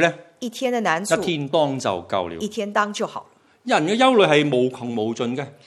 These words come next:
Speaker 2: 人的憂慮是無窮無盡的。
Speaker 1: 憂完你要再憂嘅。
Speaker 2: 憂完了之後，你又會再憂。
Speaker 1: 你要憂柴憂米嗎？
Speaker 2: 你會憂柴憂米嗎？
Speaker 1: 希望你唔使憂柴憂米。
Speaker 2: 希望你不需要憂柴憂米。
Speaker 1: 有啲人係憂柴憂米嘅。
Speaker 2: 有些人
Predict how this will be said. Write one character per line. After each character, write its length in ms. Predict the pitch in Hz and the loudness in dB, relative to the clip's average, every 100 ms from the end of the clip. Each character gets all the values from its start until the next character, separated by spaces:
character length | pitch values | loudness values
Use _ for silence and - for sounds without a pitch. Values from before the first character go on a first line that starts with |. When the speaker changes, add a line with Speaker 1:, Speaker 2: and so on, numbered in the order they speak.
| _ | _
Speaker 2:
人 180 | - 196 | -8 -4
的 60 | 254 | -2
憂 160 | 285 311 | -2 -2
慮 100 | 277 | -2
是 180 | - | -4
無 220 | 240 190 247 | -6 -6 -6
窮 180 | 240 208 | -4 -4
無 180 | 220 | -2
盡 0 | |
的。 80 | 208 | 2
Speaker 1:
憂 300 | 254 247 156 | 6 6 4
完 100 | 127 | 2
你 40 | 120 | 2
要 100 | 143 | 0
再 120 | 135 | 0
憂 100 | 117 | 0
嘅。 220 | 131 113 101 - _ _ | 2 0 -2 -12 _ _
Speaker 2:
憂 160 | 226 277 | -4 2
完 200 | 233 202 | 4 2
了 60 | 214 | -2
之 120 | 220 | -2
後， 120 | 214 | -4
你 140 | 180 185 | -4 -4
又 160 | 320 | 0
會 120 | 277 | 0
再 200 | 196 190 | 0 0
憂。 280 | 165 160 135 - _ | -2 -6 -10 -12 _
Speaker 1:
你 100 | 117 | -2
要 80 | 127 | 0
憂 180 | 156 151 | 0 -2
柴 220 | - 98 | -4 -2
憂 120 | 139 | -2
米 160 | 131 117 | -2 -4
嗎？ 240 | 117 110 - _ - | -4 -8 -16 _ -16
Speaker 2:
你 120 | 170 | -6
會 160 | 208 202 | -4 -4
憂 240 | 214 262 | -4 -4
柴 240 | 247 202 196 | -2 -2 -2
憂 200 | 226 247 | -2 -4
米 180 | 226 | -4
嗎？ 280 | 151 151 165 - | -4 -6 -6 -8
Speaker 1:
希 80 | 151 | -4
望 160 | 143 113 | -2 -2
你 60 | 107 | -4
唔 80 | 95 | -6
使 80 | 110 | -6
憂 180 | 120 | -4
柴 180 | 117 92 | -6 -8
憂 120 | 95 | -10
米。 200 | 107 85 - _ | -10 -10 -12 _
Speaker 2:
希 160 | - 214 | -10 -6
望 160 | 208 | -6
你 60 | 160 | -8
不 140 | 156 | -12
需 120 | 165 | -10
要 140 | 190 175 | -8 -8
憂 300 | 165 208 208 | -8 -6 -6
柴 240 | 185 156 | -6 -10
憂 200 | - 170 | -8 -10
米。 140 | 165 127 - - | -10 -14 -12 -6
Speaker 1:
有 60 | |
啲 80 | 123 | -2
人 280 | 160 123 104 | 0 -2 -2
係 120 | 104 117 | -4 -4
憂 140 | 135 | -4
柴 200 | 127 98 | -4 -6
憂 60 | 107 | -6
米 60 | 90 | -8
嘅。 40 | 85 87 _ _ | -10 -16 _ _
Speaker 2:
有 100 | 170 | -12
些 180 | 160 190 | -4 -2
人 160 | 185 | -2